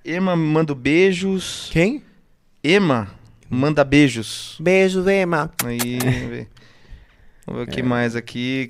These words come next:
Speaker 1: Tem, tem bastante gente mandando aqui. É, Marcelo Bomba, Valdemar, quem será do portão? <laughs>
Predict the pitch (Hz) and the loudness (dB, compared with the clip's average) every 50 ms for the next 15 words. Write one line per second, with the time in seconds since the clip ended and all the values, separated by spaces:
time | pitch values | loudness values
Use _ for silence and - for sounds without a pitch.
0 | 156 - 131 131 127 127 - - 170 190 190 - 220 247 226 247 233 - - 254 | -4 -2 -2 -2 -2 -4 -6 -4 -4 -4 -4 0 0 0 0 0 -2 -2 -2 -2
1 | 247 233 208 170 160 156 - - 139 127 120 123 - - - - - - - - | 0 0 0 0 -2 -2 -4 -6 -8 -8 -8 -10 -12 -20 -20 -20 -20 -20 -20 -20
2 | - - - - - - 147 151 147 139 143 147 143 139 160 160 165 147 139 143 | -20 -20 -10 -4 0 2 4 6 6 6 6 4 4 4 4 4 4 2 2 2
3 | 143 139 135 131 139 143 160 175 160 165 156 160 160 156 147 143 - - 254 285 | 2 4 4 2 2 4 2 2 2 0 0 2 4 4 2 2 0 -2 -2 -2
4 | 262 - - 180 170 156 151 143 - 147 143 143 - - - - - - - - | 0 2 4 4 4 4 4 4 4 4 4 4 0 -4 -8 -10 -16 -18 -20 -20
5 | - - - - - - - - - 135 139 - - - - - | -20 -20 -20 -20 -20 -18 -16 -12 -6 -2 -2 -2 -2 -4 -8 -12